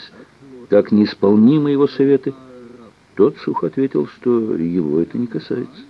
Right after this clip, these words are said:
Министр спросил, когда же, наконец, он выздоровеет, но врач только пожал плечами. Когда он ушёл, Кленк тоскливо подумал, что назначил на это утро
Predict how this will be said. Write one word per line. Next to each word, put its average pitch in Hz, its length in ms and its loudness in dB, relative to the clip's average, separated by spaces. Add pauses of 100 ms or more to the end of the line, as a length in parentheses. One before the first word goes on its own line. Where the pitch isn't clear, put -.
(1500)
Министр 90 400 0
спросил, 104 480 0
когда 95 340 0
же, 95 100 -4
наконец, 98 460 -2
он 104 160 2
выздоровеет, 87 640 0 (800)
но 69 140 -6
врач 71 360 0
только - 260 -4
пожал 60 280 -6
плечами. - 500 -14 (1160)
Когда 107 200 4
он 127 100 4
ушёл, 127 380 2
Кленк 120 440 0
тоскливо 107 460 -2
подумал, 107 460 2
что - 280 0
назначил 95 580 0
на 101 160 0
это 107 160 -2
утро - 340 -4